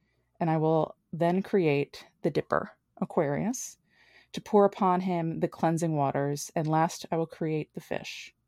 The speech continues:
Pisces, to show that just as the evil eye has no effect on fish in the water who are hidden from sight,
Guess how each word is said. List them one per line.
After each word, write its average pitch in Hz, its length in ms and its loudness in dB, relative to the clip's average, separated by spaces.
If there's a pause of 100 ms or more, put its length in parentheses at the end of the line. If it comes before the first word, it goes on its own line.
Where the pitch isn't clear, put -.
(120)
Pisces, - 520 -10 (480)
to 196 100 4
show 156 520 2
that 160 220 0 (140)
just - 640 0 (120)
as 175 160 4
the - 120 -6
evil 170 240 0
eye 143 540 0 (100)
has 151 220 -2
no 151 160 0
effect 165 500 0
on 156 140 -2
fish - 260 -4
in 160 120 -4
the 151 40 -2
water 156 600 4
who 170 80 -4
are 147 100 -2
hidden 185 340 2
from 143 200 -4
sight, - 500 -6